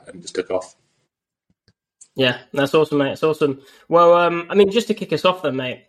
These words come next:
Speaker 2: could you just give us an overview, I suppose, of, like, your early days?
Speaker 1: Mm-hmm.
Speaker 2: Like, you can go back to your childhood if you want,
Speaker 1: <laughs>
Speaker 2: and just bring us up to today so we can understand your journey and how you got to where you got to.
Speaker 1: Yeah, mate. I'll kind of, I'll light the scene for you then.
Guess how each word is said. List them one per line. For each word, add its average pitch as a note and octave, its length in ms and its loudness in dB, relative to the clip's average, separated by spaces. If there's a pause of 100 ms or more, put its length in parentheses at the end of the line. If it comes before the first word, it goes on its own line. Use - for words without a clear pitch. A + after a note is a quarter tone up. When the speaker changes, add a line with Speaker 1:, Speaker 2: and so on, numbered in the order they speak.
Speaker 2:
could F3 140 -8
you G3+ 100 -4
just G3 220 -2
give F3+ 140 0
us D3+ 180 -2
an C#3+ 80 -8
overview, D3 500 -2
I C#3 40 -6
suppose, C3+ 360 -6
of, B2+ 80 -10
like, B2+ 420 -8 (800)
your E3 300 2
early D3+ 300 2
days? C3 600 -6 (200)
Speaker 1:
Mm-hmm. G#2+ 180 0
Speaker 2:
Like, D3+ 140 0
you F3+ 60 0
can E3+ 80 -6
go D3+ 100 2
back D3 180 -6
to C#3 60 -14
your B2 60 -16
childhood D3+ 360 0
if C3 120 -12
you C3+ 80 -6
want, C#3 280 -4 (140)
Speaker 1:
<laughs> - 140 -8
Speaker 2:
and D3 200 -2
just D#3 200 -8 (420)
bring F#3 240 2
us F3+ 160 -4
up - 280 -4
to D3 500 -2
today C#3+ 640 -4
so D#3 160 -8
we D3 80 -4
can D3+ 120 -6
understand C#3+ 440 -4
your D3 120 0
journey D#3 460 -2
and C#3+ 100 -4
how C#3+ 140 -6
you C#3+ 180 -4
got C#3+ 200 -8
to D3 100 -10
where C#3 100 -4
you C#3 120 -2
got D3 160 -6
to. B2+ 160 -12 (880)
Speaker 1:
Yeah, B2+ 220 -4
mate. F#2+ 280 -10 (140)
I'll A#2 200 -2
kind C3 180 0
of, A#2+ 200 -4
I'll A#2 80 0
light B2 140 4
the G2+ 60 -12
scene C3 260 -4
for A#2 100 -4
you G2 120 0
then. F#2 200 -4